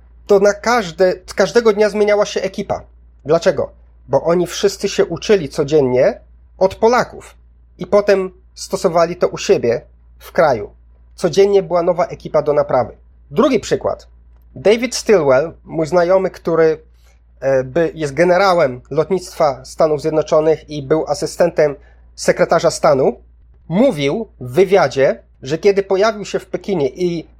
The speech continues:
poznał swojego odpowiednika na miejscu, od tamtego Chińczyka dostał wizytówkę bez numeru telefonu, ale z samym faksem.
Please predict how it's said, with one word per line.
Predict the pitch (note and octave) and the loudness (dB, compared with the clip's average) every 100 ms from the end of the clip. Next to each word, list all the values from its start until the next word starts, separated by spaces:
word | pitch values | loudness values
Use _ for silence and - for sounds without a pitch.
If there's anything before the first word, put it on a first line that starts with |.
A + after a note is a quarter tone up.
| _ - | _ -2
poznał | A3+ G3 F#3+ | 0 4 2
swojego | - - F3 F#3 | 2 -2 0 0
odpowiednika | - F#3+ D#3 E3+ A#3+ E3+ | 0 -2 -4 -4 -2 0
na | C#3+ | 2
miejscu, | C#3 B2+ - - D#3+ B3 _ _ - | 0 -2 -4 -2 -2 -2 _ _ -2
od | F#3+ F#3+ | -2 0
tamtego | - G3 - A#3 D3 B2 C3 - | 0 0 0 0 2 0 -2 -12
Chińczyka | - F#3+ F#3+ G3 - A#2+ - _ _ | -10 -8 -2 -2 0 -2 -4 _ _
dostał | C3+ C3+ F#3+ - D#3 C3+ - _ - | -4 0 0 0 0 -2 -6 _ -14
wizytówkę | C#3+ F3 A3 G3 F3 | -10 -6 -4 -2 -2
bez | D#3+ A3 | 2 2
numeru | C4 C4 B3 | 2 0 0
telefonu, | B3 B3+ - A#3 C#4 D#4+ _ _ _ - | 0 -2 0 0 -2 -6 _ _ _ -4
ale | F#3+ F#3+ | 0 0
z | - | -2
samym | F#3+ F3 | -2 -2
faksem. | - E3 - - | -2 -4 -4 -12